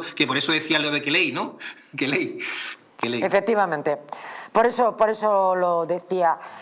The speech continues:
Speaker 2: Y además ese ensañamiento cuando el hombre ya estaba, eh, en-, bueno, estaba inconsciente.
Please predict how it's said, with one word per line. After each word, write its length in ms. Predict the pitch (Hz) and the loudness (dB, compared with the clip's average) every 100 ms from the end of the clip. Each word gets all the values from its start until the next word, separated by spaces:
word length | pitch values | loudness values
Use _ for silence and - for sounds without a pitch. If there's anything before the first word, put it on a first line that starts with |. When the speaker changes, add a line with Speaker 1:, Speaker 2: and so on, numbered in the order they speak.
| - | -4
Speaker 2:
Y 80 | 175 | 0
además 340 | 175 175 175 | 2 0 0
ese 260 | 185 - 196 | -2 -4 -4
ensañamiento 800 | 190 196 190 165 170 175 185 190 | -2 -4 -2 -4 -4 -4 -4 -2
cuando 400 | 175 175 170 165 | 0 -2 -2 -2
el 120 | 156 | -2
hombre 320 | 165 175 180 151 | -4 -2 -4 -2
ya 200 | 160 160 | -2 -2
estaba, 500 | - 156 156 165 - - - - - - | -2 0 2 0 -2 -16 -20 -20 -14 -6
eh, 300 | 160 160 208 - - - - - | -4 -4 -6 -10 -14 -14 -12 -8
en-, 140 | 185 175 - - - | -8 -8 -10 -12 -6
bueno, 240 | 143 190 | -4 -4
estaba 260 | 175 165 170 | -2 0 0
inconsciente. 680 | 185 151 - 160 196 202 | -2 -4 -2 -4 -2 -4